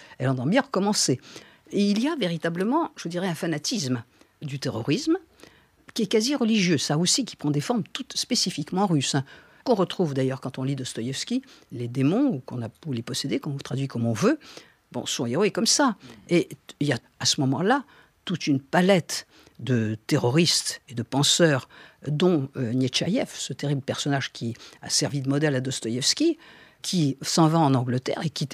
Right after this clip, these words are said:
et qui va terroriser même Bakounine par son excès. Il avait un mouvement qui s'appelait la hache. C'est pas par hasard, la hache. Ça veut dire on décapite. Déjà, on voit apparaître dans le discours de tous ces gens-là, Vera Zasoulich se méfiait de lui, il faut bien reconnaître tout de même.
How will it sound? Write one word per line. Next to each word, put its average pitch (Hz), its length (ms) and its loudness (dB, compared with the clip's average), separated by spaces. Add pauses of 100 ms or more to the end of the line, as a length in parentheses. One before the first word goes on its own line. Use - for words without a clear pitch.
et 160 100 0
qui 156 140 -2
va 143 100 0
terroriser 139 520 0
même 165 180 2
Bakounine 247 500 2 (380)
par - 160 0
son 165 140 2
excès. 135 360 2
Il 113 120 -4
avait 139 100 -4
un 139 60 0
mouvement 143 240 0
qui - 100 -6
s'appelait 127 240 -6
la 127 160 -2
hache. - 220 -4 (200)
C'est - 140 -10
pas 226 100 -8
par 170 160 -6
hasard, 247 280 -2
la 147 140 -2
hache. - 280 -6
Ça 123 140 -2
veut 139 80 0
dire 214 120 0
on 175 60 2
décapite. 233 580 -2 (520)
Déjà, 151 360 4
on 160 80 6
voit 143 140 2
apparaître 139 580 -2 (360)
dans 123 100 0
le 127 60 2
discours 160 420 0
de 127 60 -2
tous 139 160 -6
ces 127 180 -2
gens-là, 131 440 2 (360)
Vera 190 300 2
Zasoulich 202 420 0
se - 80 2
méfiait 143 280 4
de 113 40 -4
lui, 117 100 0
il 107 40 -4
faut - 120 -8
bien 131 120 -2
reconnaître - 340 -4
tout - 80 -14
de 120 80 -8
même. 107 140 -8